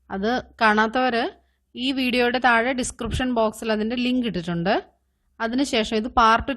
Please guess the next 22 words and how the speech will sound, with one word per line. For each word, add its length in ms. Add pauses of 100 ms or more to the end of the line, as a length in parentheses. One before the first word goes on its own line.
ടു 180
ആണ്. 360
അതിനുശേഷം 720
ഇത് 180
കാണുക. 480 (520)
അപ്പൊ 120
The 120
Mirror 300
സ്റ്റോറി 520
പഠിച്ചു, 580
കംപ്ലീറ്റ് 420
ആയി. 400 (440)
അതിൽ 300
തന്നിരിക്കുന്ന 460
ഒരു 120
കോൺവെർസേഷൻ 760
ആണ് 180
നമുക്കിനി 640
എഴുതാനുള്ളത്. 720 (220)
Let 100
us 160 (140)
write. 320